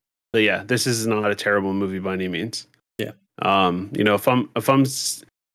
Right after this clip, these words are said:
Speaker 1: I don't, I don't watch cable T V so much anymore, but, like, if it was on the T V,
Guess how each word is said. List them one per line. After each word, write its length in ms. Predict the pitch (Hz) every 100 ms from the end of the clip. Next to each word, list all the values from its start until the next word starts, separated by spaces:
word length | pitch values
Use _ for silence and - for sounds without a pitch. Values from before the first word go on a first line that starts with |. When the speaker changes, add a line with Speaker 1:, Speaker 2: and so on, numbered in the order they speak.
| _
Speaker 1:
I 60 | -
don't, 240 | 135 127 -
I 60 |
don't 220 | 131 120 - -
watch 260 | 123 127
cable 240 | - 107 117
T 200 | - 117
V 320 | 117 127 127 -
so 180 | - -
much 260 | 135 143 139
anymore, 360 | 156 156 170
but, 280 | 160 135 117
like, 240 | 117 110 104
if 140 | -
it 40 |
was 140 | 123 120
on 140 | 131
the 60 | 135
T 220 | 131 135
V, 360 | 127 131 151